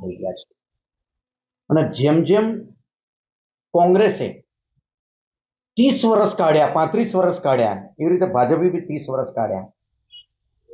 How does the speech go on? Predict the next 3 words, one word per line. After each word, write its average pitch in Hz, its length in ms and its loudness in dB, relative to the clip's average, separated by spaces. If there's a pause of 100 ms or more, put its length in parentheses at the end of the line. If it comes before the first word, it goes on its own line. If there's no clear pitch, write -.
(960)
કોંગ્રેસની 233 680 2 (380)
જેમ 185 220 4
જેમ 247 160 2